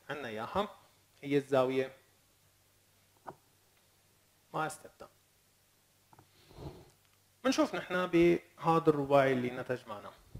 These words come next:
منشوف. لاحظوا معي.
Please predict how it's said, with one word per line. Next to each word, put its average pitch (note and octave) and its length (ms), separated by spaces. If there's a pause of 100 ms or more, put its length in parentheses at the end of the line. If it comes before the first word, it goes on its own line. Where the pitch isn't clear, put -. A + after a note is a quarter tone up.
(240)
منشوف. F3 380 (2750)
لاحظوا F3 260
معي. - 180